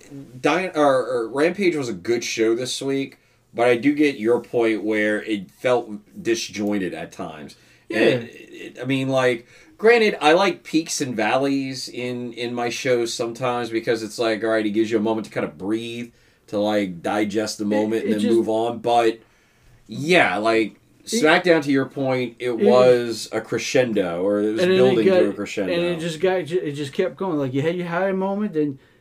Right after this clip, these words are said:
Speaker 2: it, it's like a roller coaster. It was, it was, it brought you peaks and val-, valleys, every-, and then you also was like, too, is like,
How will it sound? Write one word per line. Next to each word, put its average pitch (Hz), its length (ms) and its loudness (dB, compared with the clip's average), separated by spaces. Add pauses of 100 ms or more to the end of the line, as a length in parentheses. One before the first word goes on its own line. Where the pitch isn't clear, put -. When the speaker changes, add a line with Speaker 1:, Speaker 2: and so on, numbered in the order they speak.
(180)
Speaker 2:
it, 160 200 0
it's 151 160 -6
like 175 180 6
a 226 40 0
roller 247 240 8
coaster. 135 460 -2 (100)
It 151 80 4
was, 156 220 -2 (120)
it 151 80 2
was, 147 200 0 (120)
it 139 160 -2
brought 151 280 0
you 143 80 -10
peaks 156 300 -4
and 190 140 -4
val-, 170 300 -2 (540)
valleys, 147 640 0
every-, 170 160 2 (560)
and 156 100 2
then 175 80 0
you 165 120 6
also 175 380 6
was 165 180 -2
like, 156 200 6
too, 220 160 2
is 151 80 0
like, 143 260 0